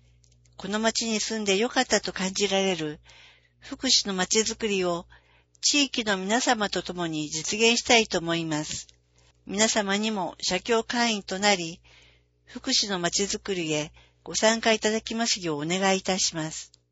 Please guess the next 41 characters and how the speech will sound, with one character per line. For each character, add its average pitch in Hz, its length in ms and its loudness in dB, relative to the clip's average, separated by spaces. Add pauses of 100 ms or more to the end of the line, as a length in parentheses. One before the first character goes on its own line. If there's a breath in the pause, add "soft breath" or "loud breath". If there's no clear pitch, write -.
(680)
一 - 260 -4
人 269 100 0
一 285 240 -2
人 196 180 0
を 165 60 -2
大 185 260 0
切 175 380 -6
に、 160 200 -6 (720)
共 196 280 -4
に 208 160 -2
支 208 100 0 (160)
え、 190 300 4 (440 soft breath)
共 214 240 -2
に 247 120 2
生 240 60 -6
き 269 140 0
る 214 120 -2
共 240 240 0
生 226 260 4
の 214 140 -2
町 208 480 -2
南 180 260 0
城 185 220 -2
市。 - 340 -4 (960 soft breath)
会 240 280 2
員 247 140 0
種 247 240 2
類、 143 260 -4 (800)
個 - 100 -14
別 - 280 0
会 262 320 2
員 160 200 -4
五 151 120 -10
百 190 300 -4
円、 147 240 -2 (880)
参 254 280 0
助 262 140 0
会 226 320 2
員 135 240 -6
千 180 420 -2
円 156 300 -2